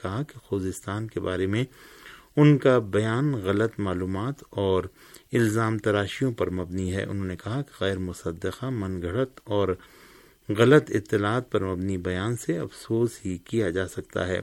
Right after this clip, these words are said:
ایران کی وزارت خارجہ کے ترجمان نے خوزستان کے عوام کے مسائل کے حل کی غرض سے ایرانی حکام، عدلیہ،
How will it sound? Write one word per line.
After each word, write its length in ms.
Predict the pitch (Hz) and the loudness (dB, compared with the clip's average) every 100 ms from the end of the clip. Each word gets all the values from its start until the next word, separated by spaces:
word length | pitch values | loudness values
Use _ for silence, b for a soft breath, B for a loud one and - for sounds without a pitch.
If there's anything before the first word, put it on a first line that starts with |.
| - _ B B B B B | -6 _ B B B B B
ایران 320 | 139 135 160 | 8 8 6
کی 80 | 175 | 4
وزارت 400 | 160 135 127 127 123 | 4 4 0 0 -4
خارجہ 320 | 120 113 156 | -4 0 0
کے 100 | 151 | 0
ترجمان 480 | - 107 107 107 95 | -2 0 0 -2 -2
نے 80 | 151 | -4
خوزستان 720 | - 107 107 - 104 113 131 | -4 -4 -4 -6 -6 -4 -4
کے 380 | 135 113 117 - | -4 -2 -2 -4
عوام 420 | 101 92 92 101 | -6 -4 -4 -6
کے 200 | 104 113 | -4 -4
مسائل 540 | 110 95 - 90 95 113 | -2 -4 -6 -4 -2 -2
کے 280 | 113 101 | -2 -2
حل 240 | 95 - 104 | -2 -4 -8
کی 260 | 107 98 95 | -6 -6 -4
غرض 220 | 87 101 | -2 -2
سے 260 | 101 - 131 - B B B B B B B | -2 2 2 0 B B B B B B B
ایرانی 420 | 139 139 151 180 | 8 8 8 6
حکام، 480 | 135 113 - 123 151 151 | 4 2 0 0 0 -2
عدلیہ، 360 | 104 101 101 | -6 0 2